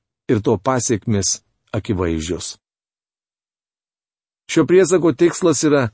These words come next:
meilė iš tyros širdies, geros sąžinės ir nuoširdaus tikėjimo. Pirmas laiškas Timotiejui, pirmas skyrius, penkta eilutė. Meilė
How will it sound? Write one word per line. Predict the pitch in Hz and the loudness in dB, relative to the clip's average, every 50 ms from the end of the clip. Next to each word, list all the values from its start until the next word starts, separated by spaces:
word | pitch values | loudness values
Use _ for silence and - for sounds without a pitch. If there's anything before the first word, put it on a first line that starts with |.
| _ _ _ _ _ _ _ _ - | _ _ _ _ _ _ _ _ -4
meilė | 143 139 156 175 175 160 160 165 156 143 139 | -2 0 2 2 2 2 4 4 4 4 4
iš | 127 - - _ | 2 0 -4 _
tyros | - 151 147 151 143 135 117 - | 2 4 4 6 4 4 2 2
širdies, | - 127 110 104 110 135 156 156 - - - _ _ _ _ _ _ _ _ _ - | 0 0 2 2 2 2 2 2 0 -4 -6 _ _ _ _ _ _ _ _ _ -4
geros | 139 120 151 160 180 180 147 - - | 0 2 4 4 4 4 2 0 -2
sąžinės | 156 151 170 170 135 143 151 151 147 135 - - 127 | -2 0 0 0 0 0 0 0 0 -2 0 0 0
ir | 120 107 104 | 2 2 2
nuoširdaus | 117 123 123 - - 131 113 110 113 120 120 117 - - - _ _ _ _ - - | 2 2 0 0 0 0 2 2 2 2 2 0 -2 -6 -12 _ _ _ _ -6 -6
tikėjimo. | 123 - - 107 95 87 87 85 85 85 80 - _ _ _ _ _ _ _ _ _ _ _ _ _ _ | -4 -2 0 0 0 0 0 -2 -4 -6 -6 -10 _ _ _ _ _ _ _ _ _ _ _ _ _ _
Pirmas | - 107 98 92 92 87 - 110 | -4 -2 -2 -2 -4 -4 -4 -2
laiškas | 107 98 92 - - - 101 - - | -2 -2 -4 -4 -6 -6 -6 -6 -6
Timotiejui, | - 113 98 95 92 - 110 101 95 95 92 90 | -4 -4 -4 -4 -2 -2 -2 0 0 0 -2 -2
pirmas | - 104 92 92 92 92 92 - - | -4 -4 -4 -2 -4 -4 -4 -6 -4
skyrius, | - 123 113 107 101 - - - _ _ _ _ _ - | -2 -2 0 0 -2 -4 -8 -12 _ _ _ _ _ -6
penkta | 107 98 95 90 - 101 92 92 92 - _ - | -6 -6 -6 -6 -6 -6 -6 -6 -8 -10 _ -4
eilutė. | 101 92 90 85 82 80 - - - 78 - _ _ _ _ _ _ _ _ _ _ _ _ _ _ _ _ _ - | -4 -2 -2 -2 -4 -6 -8 -10 -12 -14 -14 _ _ _ _ _ _ _ _ _ _ _ _ _ _ _ _ _ -4
Meilė | 120 113 113 110 110 110 104 98 | -2 -2 0 0 0 0 0 -2